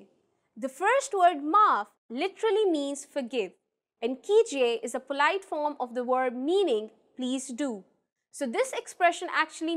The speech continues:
means something like, "Forgive me, please." Now let's hear it again। माफ कीजिए। "Maaf kijiye" is used in formal situations when you're communicating with someone you have met for the first time, with elders,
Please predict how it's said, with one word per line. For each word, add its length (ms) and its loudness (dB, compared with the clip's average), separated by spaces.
means 400 0
something 460 2
like, 260 2
"Forgive 400 2
me, 80 4
please." 400 -6
Now 260 0
let's 260 0
hear 220 0
it 220 -8
again। 280 -2
माफ 440 6
कीजिए। 420 -6
"Maaf 460 2
kijiye" 540 -2
is 160 -8
used 460 -2
in 160 -6
formal 420 4
situations 840 -4
when 180 2
you're 160 4
communicating 840 -2
with 160 -4
someone 480 2
you 120 -4
have 180 -2
met 320 -2
for 200 -4
the 80 -8
first 400 0
time, 440 2
with 260 -4
elders, 560 4